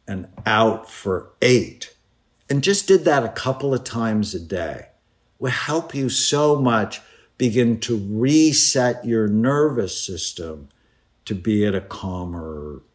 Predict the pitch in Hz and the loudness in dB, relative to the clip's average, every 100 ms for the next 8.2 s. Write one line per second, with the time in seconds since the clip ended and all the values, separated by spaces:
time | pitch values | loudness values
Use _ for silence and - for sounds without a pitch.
0 | _ _ _ _ _ - - 101 78 - | _ _ _ _ _ -8 -4 -4 -4 -12
1 | _ _ _ - - _ - 123 127 127 | _ _ _ -20 -20 _ 0 4 6 6
2 | 113 90 - 123 120 110 113 104 98 98 | 4 0 -6 0 0 2 2 0 2 0
3 | 101 98 90 90 90 90 85 85 78 85 | 0 -2 -4 -4 -4 -6 -8 -8 -10 -10
4 | 80 104 104 - 92 80 95 90 - 123 | -10 -4 -4 -4 -10 -12 -10 -10 -4 -4
5 | 110 120 101 92 92 95 98 95 - 82 | -2 -2 -2 -2 -6 -6 -6 -8 -10 -8
6 | 92 90 104 95 78 78 80 85 73 - | -6 -4 -2 -4 -6 -10 -10 -12 -10 -10
7 | - - 78 90 69 - 76 71 71 71 | -10 -10 -10 -12 -14 -12 -12 -12 -14 -12
8 | 65 | -12